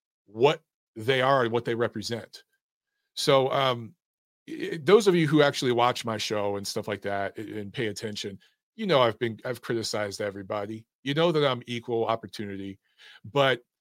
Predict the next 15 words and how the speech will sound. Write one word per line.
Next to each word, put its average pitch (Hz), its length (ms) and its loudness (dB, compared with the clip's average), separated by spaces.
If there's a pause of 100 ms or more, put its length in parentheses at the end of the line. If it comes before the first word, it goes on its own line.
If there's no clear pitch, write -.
(280)
if 139 300 2
there's 143 260 0
a 127 60 0
platform 156 520 -4
over 131 180 0
here 135 220 -2
that 117 100 -4
represents 123 560 -4
seventy, 131 580 -4
eighty 135 220 -2
percent 131 380 -6
of 139 80 -2
the 123 100 -2
American 120 420 -4
fighters, 131 600 -4